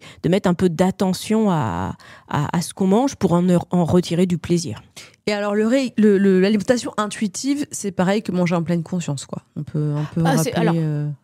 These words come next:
Speaker 1: bah, on
Speaker 2: ah.
Speaker 1: peut, alors, on peut manger de façon intuitive et puis, euh, pas faire attention à ce qu'on mange. Enfin, c'est, c'est des choses un petit peu, un petit peu complémentaires, mais, pff, disons que j'aime, j'aime pas trop ces mots, enfin, de fixer des, c'est complexe l'alimentation, donc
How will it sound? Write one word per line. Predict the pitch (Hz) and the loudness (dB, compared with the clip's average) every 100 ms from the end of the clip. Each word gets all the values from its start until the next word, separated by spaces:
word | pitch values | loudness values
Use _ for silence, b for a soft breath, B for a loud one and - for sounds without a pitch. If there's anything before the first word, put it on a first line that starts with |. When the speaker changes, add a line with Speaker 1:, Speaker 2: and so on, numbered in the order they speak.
| _ - | _ 0
Speaker 1:
bah, | 170 | 2
on | |
Speaker 2:
ah. | 226 | 4
Speaker 1:
peut, | 285 | 2
alors, | - 254 247 | 2 -2 -2
on | |
peut | 302 | 0
manger | 269 262 262 | 0 0 0
de | |
façon | 233 220 214 | 0 0 0
intuitive | 202 - - 269 311 226 | 0 0 -2 0 2 2
et | |
puis, | 170 - 220 226 180 | 0 -2 2 4 4
euh, | 165 156 143 | 4 2 2
pas | 196 185 | 2 0
faire | 180 185 | 2 0
attention | 180 180 - | 0 -2 -2
à | 180 | -2
ce | |
qu'on | - | 0
mange. | 214 220 202 | 2 0 0
Enfin, | 196 | -2
c'est, | 196 175 | -2 -6
c'est | 196 | -4
des | 180 | -4
choses | 185 226 202 | -4 -2 -2
un | |
petit | 190 - | -2 -4
peu, | - 196 196 185 175 170 B B | 0 2 4 4 4 2 B B
un | - | -6
petit | 214 | -4
peu | 277 | -2
complémentaires, | 285 294 302 330 | 0 2 2 0
mais, | 330 | -2
pff, | - - - - B B B B B B B _ - | -4 -12 -16 -16 B B B B B B B _ -8
disons | 202 262 320 | -2 2 2
que | 247 | 2
j'aime, | 247 247 - _ _ - | 0 -2 -6 _ _ -4
j'aime | 247 254 | 0 0
pas | - 285 | 2 0
trop | - 294 | 0 0
ces | 294 - 254 233 | 0 -2 0 4
mots, | 226 240 269 269 | 6 6 4 2
enfin, | 262 202 b b - | 0 -2 b b 0
de | 214 | 0
fixer | - 233 - 269 240 | 0 -8 -6 -4 -2
des, | 202 - | -2 -4
c'est | - - | -10 -10
complexe | 247 294 277 294 - | -4 -2 0 -2 0
l'alimentation, | 214 214 202 208 - 220 | 2 2 4 0 0 0
donc | 208 | 0